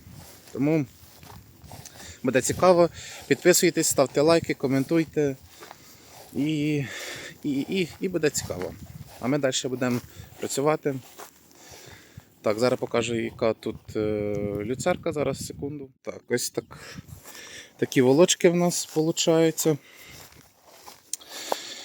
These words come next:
Тут поле два гектара. Два гектара. Зараз, оп, секунду, секунду. Так, тут Рома вже доробляє. От такі виходять волки.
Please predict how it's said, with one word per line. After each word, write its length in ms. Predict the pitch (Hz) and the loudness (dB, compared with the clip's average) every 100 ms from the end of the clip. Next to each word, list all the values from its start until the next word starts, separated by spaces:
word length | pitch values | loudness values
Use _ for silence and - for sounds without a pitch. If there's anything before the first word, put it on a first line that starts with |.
| - - - - | -18 -18 -18 -4
Тут 180 | 151 | -4
поле 420 | - - 151 139 131 | -4 6 8 10 8
два 200 | 127 131 | 6 4
гектара. 680 | 127 - 175 180 185 165 143 - - - - - - | 2 4 6 8 6 4 -4 -10 -12 -12 -14 -16 -8
Два 260 | 131 123 131 | -4 -2 -2
гектара. 560 | 139 - 135 139 135 123 - - - 135 - - - | -2 -4 0 0 0 -4 -12 -18 -12 -14 -14 -10 2
Зараз, 500 | 147 - - - - | 2 2 -4 -8 -4
оп, 100 | - - - | -6 -6 -8
секунду, 580 | - - 165 160 147 | -8 -4 -2 -2 -2
секунду. 720 | 151 - - - 185 175 180 160 - - - - - - - - - - - - - - - | -8 -10 -6 -2 0 0 -2 -4 -12 -20 -20 -20 -20 -20 -20 -20 -16 -10 -10 -10 -18 -18 -10
Так, 160 | 110 | -4
тут 220 | - 123 | 0 2
Рома 300 | 131 127 127 | 4 6 6
вже 260 | 117 117 123 | 4 4 4
доробляє. 1000 | 117 120 117 113 113 117 160 160 160 151 | 4 4 4 4 2 4 4 6 4 2
От 180 | - 117 - | 2 -2 -2
такі 240 | - 127 131 | -2 0 2
виходять 480 | 127 120 120 107 - | 2 2 0 0 -2
волки. 340 | 101 - 87 | -2 -4 -10